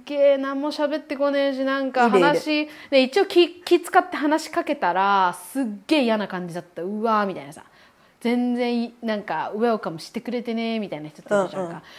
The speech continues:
Speaker 1: なんか最近そういう経験があってね。
Speaker 2: うん。
Speaker 1: 私の場合は、その、ウェルカムされてないなー、みたいな感じの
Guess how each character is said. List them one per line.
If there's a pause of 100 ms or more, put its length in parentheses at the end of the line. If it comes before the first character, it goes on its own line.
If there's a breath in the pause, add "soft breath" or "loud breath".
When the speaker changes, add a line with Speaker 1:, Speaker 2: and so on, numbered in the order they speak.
(120 soft breath)
Speaker 1:
な
ん
か
最
近
そ
う
い
う
経
験
が
あ
っ
て
ね。
Speaker 2:
う
ん。
Speaker 1:
私
の
場
合
は、
そ
の、 (880)
ウ
ェ
ル
カ
ム
さ
れ
て
な
い
な (280)
ー、
み
た
い
な
感
じ
の